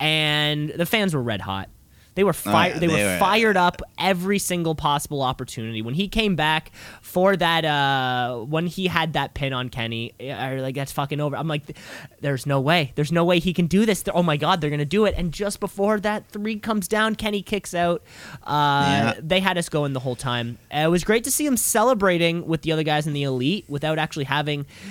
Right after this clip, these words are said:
Speaker 1: the Elite come out and kinda cause the interference or distraction. Having it just be Callis setting up, uh, you know, for Callis's impending super kick party of his own, where he will be the
Speaker 2: <laughs>
Speaker 1: sole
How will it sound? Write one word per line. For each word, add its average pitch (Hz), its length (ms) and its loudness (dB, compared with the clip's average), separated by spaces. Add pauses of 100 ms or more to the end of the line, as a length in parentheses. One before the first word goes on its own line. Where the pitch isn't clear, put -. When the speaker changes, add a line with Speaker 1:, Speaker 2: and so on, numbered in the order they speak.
(160)
Speaker 1:
the 151 200 2
Elite 143 440 0 (160)
come 160 240 0
out 220 340 0
and 127 460 -6 (240)
kinda 131 320 -2
cause 135 320 -2
the 135 160 -2
interference 123 580 -4
or 113 60 -4
distraction. 113 540 -6
Having 233 300 0
it 269 100 -4
just 240 340 -2
be 202 160 -2
Callis 175 800 -2 (500)
setting 226 440 2
up, 196 280 0
uh, 165 400 4
you 170 140 -2
know, 147 220 -2
for 147 600 0 (680)
Callis's 185 640 2
impending 165 960 0
super 165 400 0
kick 147 300 -4
party 143 340 0
of 135 100 -2
his 139 180 -2
own, 147 440 0
where 131 300 0
he 139 160 2
will 143 160 2
be 135 180 2
the 131 120 2
Speaker 2:
<laughs> 92 180 0
Speaker 1:
sole 151 420 2